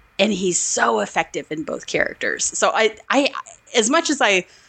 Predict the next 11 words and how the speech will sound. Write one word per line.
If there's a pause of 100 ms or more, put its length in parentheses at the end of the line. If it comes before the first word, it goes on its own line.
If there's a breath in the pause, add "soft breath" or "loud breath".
(320 soft breath)
love
Douglas
Fairbanks
Junior
and
I
really
lo-, (220)
enjoy
Douglas
Fairbanks,